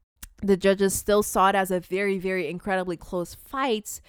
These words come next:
And you know what? I feel like the, the dispute was never really settled,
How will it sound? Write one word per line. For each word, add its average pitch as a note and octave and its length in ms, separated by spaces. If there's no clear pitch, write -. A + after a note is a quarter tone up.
And D4+ 60
you D#4+ 60
know F#4 140
what? D4+ 420
I B3+ 120
feel D#4+ 220
like D4+ 200
the, A#3+ 280
the A#3 220
dispute B3 420
was A#3 220
never C#4 280
really C#4+ 200
settled, D#4 760